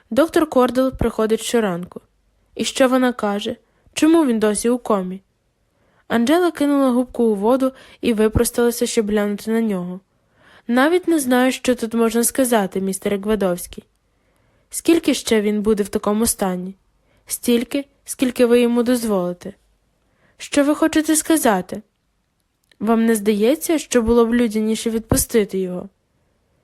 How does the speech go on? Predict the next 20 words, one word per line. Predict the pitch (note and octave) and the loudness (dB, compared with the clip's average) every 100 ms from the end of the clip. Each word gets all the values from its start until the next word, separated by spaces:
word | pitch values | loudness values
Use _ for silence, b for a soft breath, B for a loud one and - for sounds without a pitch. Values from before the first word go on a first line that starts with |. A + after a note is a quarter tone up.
| _ - | _ -6
Іван | G#3+ G#3+ | -2 0
Гладовський | G3+ G3+ F#3+ A3+ B3+ - | 0 0 2 0 0 -2
витріщався | B3 B3 B3+ - G#3 F#3 - | -2 0 -2 -2 -2 -2 -6
на | F#3+ F#3+ | -6 -6
неї. | F#3+ F#3 F#3+ G3 _ _ _ b b b b | -6 -8 -10 -14 _ _ _ b b b b
«А | D#4 | 2
як | D#4 B3 G3+ | 4 4 2
же? | F#3+ G3+ b b b | -4 -8 b b b
І | |
всім | A#3 - A#3 | -2 0 2
одразу | A3 G#3+ A3+ C#4+ | 2 4 2 2
стане | C#4+ D4 D4 | 0 2 4
легше, | C#4+ G#3 F#3 - | 4 2 -2 -6
правда? | G3 G#3+ B3 D#4 C#4 B B B | -2 2 2 0 -4 B B B
Звільнити | - B3+ B3+ C4 C4+ | -2 2 2 2 2
ще, | - C4+ B3+ B3 | 2 2 2 0
ще | - C4 | 0 2
одне | B3+ B3+ | 2 2
лікарняне | B3+ B3 B3 B3 B3 B3+ | 0 0 0 0 2 2
ліжко». | B3+ G#3 F3+ - F#3+ | 2 0 -4 -10 -18